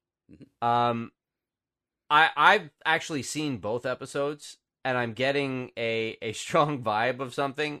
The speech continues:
Speaker 2: Um, what, what did you think of the first episode of The Mandalorian season three?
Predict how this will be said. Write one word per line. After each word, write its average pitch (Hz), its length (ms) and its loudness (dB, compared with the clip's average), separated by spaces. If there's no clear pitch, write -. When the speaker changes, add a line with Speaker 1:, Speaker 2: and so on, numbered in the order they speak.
Speaker 2:
Um, 113 580 2
what, 156 340 0
what 170 120 2
did 180 160 -8
you 147 120 -2
think 107 280 -6
of 98 260 -4
the 98 220 -6
first 104 280 -8
episode 92 400 -8
of 80 140 -10
The 82 80 -12
Mandalorian 78 640 -10
season - 300 -20
three? - 160 -20